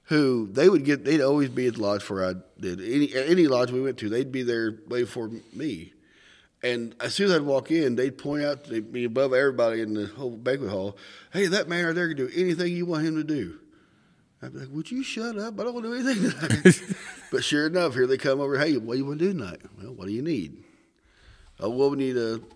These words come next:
Speaker 1: a junior deacon." Okay, I can do it. "Hey, we need a junior warden." We can do that.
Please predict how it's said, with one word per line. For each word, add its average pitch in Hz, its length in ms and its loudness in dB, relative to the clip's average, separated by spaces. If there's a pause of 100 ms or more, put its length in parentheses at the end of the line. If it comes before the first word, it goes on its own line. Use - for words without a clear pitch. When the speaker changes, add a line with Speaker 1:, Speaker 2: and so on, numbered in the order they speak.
Speaker 1:
a 104 220 0
junior 127 320 -4
deacon." 139 420 -2
Okay, 95 200 -8
I 101 40 -4
can 107 80 -4
do 113 140 -6
it. 87 60 -8
"Hey, 139 160 -2
we 127 80 -6
need 131 100 -2
a 123 60 -2
junior 131 260 -6
warden." 147 460 -8
We 92 100 -10
can 90 80 -10
do 113 160 -4
that. 127 280 -4